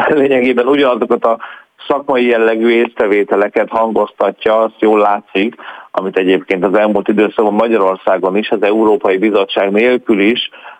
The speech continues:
a téma egyes szakértői hangoztattak,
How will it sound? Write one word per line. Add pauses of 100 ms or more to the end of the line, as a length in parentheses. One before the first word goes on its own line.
a
téma
egyes
szakértői
hangoztattak,